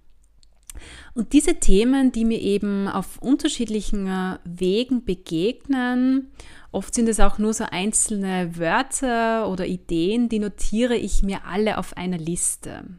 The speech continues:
Und wie gesagt, diese Liste, die ist sehr lange und, ähm, sie wird auch von Tag zu Tag länger.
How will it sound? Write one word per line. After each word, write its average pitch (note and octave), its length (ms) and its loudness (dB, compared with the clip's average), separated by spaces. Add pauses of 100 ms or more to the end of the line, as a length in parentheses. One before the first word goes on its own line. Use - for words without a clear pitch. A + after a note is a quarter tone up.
(1040)
Und A3+ 140 0
wie C#4 100 2
gesagt, C4+ 560 0
diese A3 480 -2
Liste, B3 580 0
die A3+ 200 -2
ist G#3+ 260 -4
sehr F#3+ 160 -2
lange C4+ 800 0
und, G#3+ 460 -4
ähm, G3+ 320 -6
sie G3+ 180 -4
wird A#3 200 0
auch A#3 140 -4
von G3+ 180 -6
Tag - 420 4
zu G#3 140 -8
Tag E3+ 440 -6 (100)
länger. D#3+ 460 -8